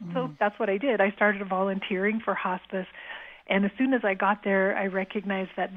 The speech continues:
Speaker 1: this was the type of work I'm here to do, that this is actually where I belonged and the path that I should be on. So I
Speaker 2: Mm.
Speaker 1: ultimately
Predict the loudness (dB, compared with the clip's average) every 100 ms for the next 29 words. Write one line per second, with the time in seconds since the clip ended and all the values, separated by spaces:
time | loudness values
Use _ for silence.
0 | 0 2 0 -8 -12 -10 -8 -10 -12 -18
1 | -20 _ _ _ _ -8 0 0 0 -6
2 | -8 -8 -8 -12 -20 _ _ -2 2 2
3 | 2 0 0 0 -4 -2 -2 -4 -6 -2
4 | -2 -2 -6 -2 2 2 2 -6 -4 -2
5 | -4 -8 -14 -20 -20 -14 0 4 4 2
6 | -2 -4 -4 -6 -8 -10 -10 -6 -4 -2
7 | 0 2 0 0 0 0 -2 -4 0 0
8 | 0 -2 0 2 2 2 -2 -4 -6 -4
9 | -2 -4